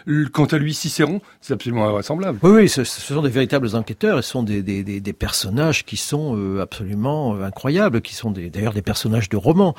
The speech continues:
Speaker 2: et qui ont, euh, vraiment, euh, la passion de la recherche de ces manuscrits. Et sans eux, effectivement, on aurait perdu toute une partie de, de la littérature antique.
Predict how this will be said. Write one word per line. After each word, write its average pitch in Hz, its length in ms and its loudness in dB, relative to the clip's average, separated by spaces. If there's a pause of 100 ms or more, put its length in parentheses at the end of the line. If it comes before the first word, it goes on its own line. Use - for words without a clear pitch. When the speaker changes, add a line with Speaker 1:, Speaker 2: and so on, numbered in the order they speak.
(460)
Speaker 2:
et 107 260 -6
qui - 160 -6
ont, 139 260 4
euh, 110 160 4
vraiment, 131 580 4
euh, 110 400 2 (360)
la 120 140 -2
passion 202 640 2
de 139 120 2
la 131 120 4
recherche 123 360 0
de 123 80 -4
ces 123 180 -4
manuscrits. 113 540 -2
Et 113 60 2
sans 117 360 0
eux, 190 100 2
effectivement, 123 300 -4 (220)
on 107 100 -4
aurait 110 220 -2
perdu 107 340 -4
toute - 200 -12
une 107 120 -6
partie - 360 -6
de, 104 240 -6
de 101 120 -8
la 98 120 -4
littérature 101 460 -8
antique. - 440 -12